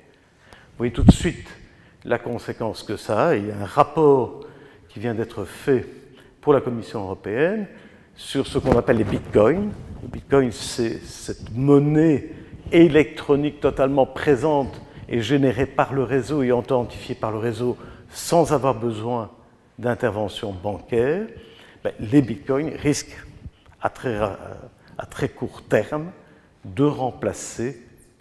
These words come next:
les banques. Voilà. La transition, je vous l'ai dit, elle est fulgurante. Alors, il y a un principe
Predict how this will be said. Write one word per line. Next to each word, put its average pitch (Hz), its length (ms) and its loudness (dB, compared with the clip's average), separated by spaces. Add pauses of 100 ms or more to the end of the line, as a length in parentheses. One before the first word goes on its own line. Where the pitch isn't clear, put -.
(120)
les 101 120 -14
banques. - 420 0 (1120)
Voilà. 139 220 2 (1300)
La 101 140 -8
transition, 101 560 -6
je 98 80 -14
vous 90 100 -12
l'ai 92 80 -10
dit, 120 280 -8
elle 107 260 -6
est 131 80 -8
fulgurante. 101 600 -12 (840)
Alors, - 140 -8
il 160 60 0
y 185 60 8
a 202 60 12
un 190 60 10
principe - 720 0